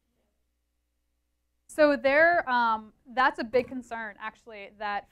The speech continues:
folks on Key West have, this question of, one, sea level rise, um, because it is right pretty much at sea level, and when storms come through, there's a lot of flooding. Um, so that's an ongoing concern that people have. Um, also, if we see intensification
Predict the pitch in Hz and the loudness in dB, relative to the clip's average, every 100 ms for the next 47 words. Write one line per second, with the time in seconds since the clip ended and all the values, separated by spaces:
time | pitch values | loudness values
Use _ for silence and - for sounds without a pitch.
0 | - 233 233 - 233 226 220 - - 233 | -12 -10 -10 -6 -2 -2 -2 -12 -16 -6
1 | 202 202 - 208 196 190 - - 233 226 | -6 -6 -4 -2 -2 -4 -14 -8 -6 -6
2 | - 220 196 220 214 214 208 _ _ _ | -8 -20 -12 -6 -6 -6 -12 _ _ _
3 | - - 233 240 262 262 254 269 359 - | -16 -6 2 2 4 4 4 2 -2 -10
4 | - 214 208 208 - 214 208 240 233 214 | -8 -6 -6 -8 -16 -18 -16 -10 -8 -10
5 | 202 - 233 233 233 _ - - _ _ | -16 -8 -6 -6 -8 _ -20 -20 _ _
6 | _ 302 381 349 - 247 247 - 254 254 | _ -20 -16 -16 -8 -6 -6 -8 2 4
7 | 269 330 277 233 202 196 - - 226 240 | 6 6 4 0 -8 -20 -20 -8 -6 -6
8 | - 233 - 247 247 220 214 208 208 - | -10 -14 -10 -6 -6 -6 -4 0 0 -2
9 | - 226 226 254 349 _ _ _ _ - | -6 -4 -4 -6 -12 _ _ _ _ -10
10 | 226 208 202 202 233 240 254 - 240 247 | -4 -4 -4 -10 0 0 0 -6 -12 -2
11 | 233 233 233 226 214 208 _ - 247 - | 0 0 -2 -6 -8 -14 _ -12 -12 -4
12 | 226 233 247 - - 226 233 226 226 - | -4 -4 -8 -12 -18 -6 2 4 2 0
13 | 233 214 202 202 - _ _ _ - 269 | -10 -8 -8 -10 -20 _ _ _ -2 -2
14 | 294 349 - 269 - 247 220 262 - 220 | 0 -4 -6 -12 -14 -18 -16 -16 -18 -20
15 | - 226 - 285 339 | -18 -16 -8 -8 -8